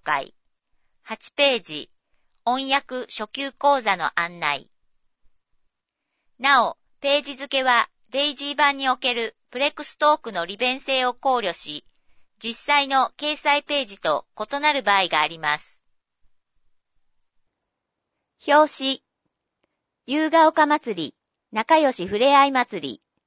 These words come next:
夕ヶ丘祭り。十一月十三日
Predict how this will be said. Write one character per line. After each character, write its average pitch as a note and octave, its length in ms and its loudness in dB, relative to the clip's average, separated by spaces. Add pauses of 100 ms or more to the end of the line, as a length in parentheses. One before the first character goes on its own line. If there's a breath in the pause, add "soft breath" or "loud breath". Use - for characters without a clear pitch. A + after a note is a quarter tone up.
(1200)
夕 D#4 240 0
ヶ D4+ 180 6
丘 D4+ 200 4
祭 C#4 300 0
り。 D#3+ 240 -8 (1000)
十 D#4+ 220 -2
一 E4 200 -4
月 C#4+ 280 2
十 B3+ 200 -4
三 C4+ 280 0
日 E3+ 440 -8